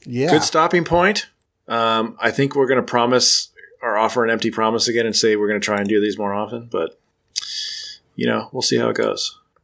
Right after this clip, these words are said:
Speaker 2: We gotta get those comics
Speaker 1: Yeah,
Speaker 2: out.
Speaker 1: that's the goal anyway. Um, and I'm in the summer,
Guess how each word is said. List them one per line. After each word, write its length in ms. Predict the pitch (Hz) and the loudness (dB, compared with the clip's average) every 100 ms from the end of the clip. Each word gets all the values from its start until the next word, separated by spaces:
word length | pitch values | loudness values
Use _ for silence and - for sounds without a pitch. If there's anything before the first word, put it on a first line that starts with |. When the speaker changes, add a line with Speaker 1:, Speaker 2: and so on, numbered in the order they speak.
| _ | _
Speaker 2:
We 60 | 117 | 0
gotta 120 | 117 | 2
get 120 | 117 | 2
those 140 | 117 - | 0 0
comics 340 | 120 123 - | 0 2 4
Speaker 1:
Yeah, 120 | - | 4
Speaker 2:
out. 80 | 180 | 4
Speaker 1:
that's 200 | 220 220 | 2 2
the 120 | 247 | 0
goal 300 | 170 156 139 | 2 2 2
anyway. 500 | 127 120 113 107 107 _ _ - | 0 -2 -2 -4 -8 _ _ -4
Um, 580 | 135 127 123 123 120 - _ _ _ | 0 0 0 0 -2 -8 _ _ _
and 400 | 143 143 139 139 - | 0 2 4 2 0
I'm 220 | 143 160 | 2 2
in 80 | 160 | 4
the 120 | 147 | 2
summer, 460 | - 147 160 170 | 0 0 0 -2